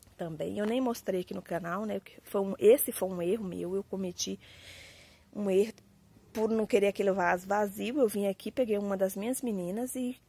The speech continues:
fiz isso. Então, gente, foi um erro muito grave que eu cometi, né? Mas,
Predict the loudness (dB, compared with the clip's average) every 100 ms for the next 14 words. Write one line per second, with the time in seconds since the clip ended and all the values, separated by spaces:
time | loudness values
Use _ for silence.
0 | -20 -6 -4 -4 -6 -6 -8 -6 -6 -6
1 | -6 -6 -4 -4 -2 -4 -4 -4 -4 -4
2 | -4 -8 -6 -6 -8 -6 -6 -4 -4 -4
3 | -6 -8